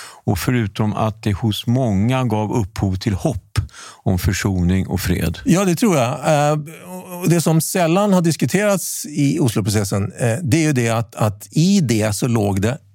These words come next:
Speaker 2: en mängd, alltså en mängd förhandlingar om, vad ska vi säga, vardagliga frågor. Hur ska den här palestinska staten skötas? Hur ska Israel och Palestina sköta den gemensamma säkerheten? Vem ska sköta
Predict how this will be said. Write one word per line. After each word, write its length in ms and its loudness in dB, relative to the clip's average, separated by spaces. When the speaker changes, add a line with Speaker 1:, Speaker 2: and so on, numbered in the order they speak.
Speaker 2:
en 280 2
mängd, 540 4
alltså 140 -2
en 180 4
mängd 360 2
förhandlingar 640 2
om, 340 0
vad 120 0
ska 120 -2
vi 80 2
säga, 480 0
vardagliga 840 0
frågor. 540 0
Hur 240 4
ska 480 -2
den 160 0
här 80 0
palestinska 520 -2
staten 320 -2
skötas? 540 0
Hur 260 2
ska 360 -2
Israel 400 0
och 100 -2
Palestina 460 0
sköta 300 -2
den 140 0
gemensamma 420 0
säkerheten? 680 -2
Vem 120 4
ska 160 -2
sköta 380 0